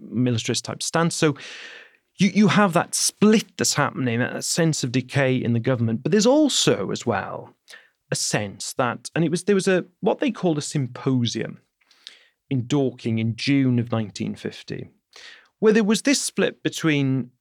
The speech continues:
Herbert Morrison on the one side, who thought that Labour had achieved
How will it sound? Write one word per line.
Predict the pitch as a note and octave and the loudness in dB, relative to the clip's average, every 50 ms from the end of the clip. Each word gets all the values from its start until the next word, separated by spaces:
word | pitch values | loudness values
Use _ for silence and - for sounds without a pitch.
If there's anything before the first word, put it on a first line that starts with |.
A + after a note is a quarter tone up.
| _ - | _ -2
Herbert | C#3 F3 B3 B3+ G#3+ - | 2 2 4 4 2 2
Morrison | F3 E3 D#3+ E3 D#3+ - - C#3+ C3 | 4 4 4 4 2 2 0 2 2
on | B2 A#2+ | 4 4
the | A#2 A2+ | 4 4
one | A#2 B2 A#2 A2+ A2 G#2+ G2+ - - - | 4 2 2 2 0 -2 -6 -10 -14 -12
side, | - - - B2+ G2+ - - - E2+ G2+ - - - - | -6 -2 0 0 -2 -2 -6 -10 -10 -10 -10 -10 -6 -4
who | C#3 C3+ C3 C3 C3 C3 - _ - - - - - _ _ _ _ _ _ _ _ _ | -2 0 0 -2 -4 -6 -12 _ -20 -20 -20 -20 -20 _ _ _ _ _ _ _ _ _
thought | - - C#4 C#4+ C#4 C4+ - _ | -4 0 0 2 2 0 -2 _
that | - F3+ D#3+ B2+ - - - - _ _ _ _ _ _ _ - | 0 2 2 2 -2 -8 -16 -16 _ _ _ _ _ _ _ 2
Labour | F#3 E3+ F3+ F3+ F3 E3 E3+ D#3+ | 4 6 6 6 6 4 4 2
had | A#2+ A2 C3+ B2+ | 2 2 2 0
achieved | A#2+ A#2+ - - - D#3 C3+ A#2+ A#2 A2 G#2 G#2+ G2+ - - | 0 -2 0 0 2 2 2 2 2 0 0 -4 -6 -10 -16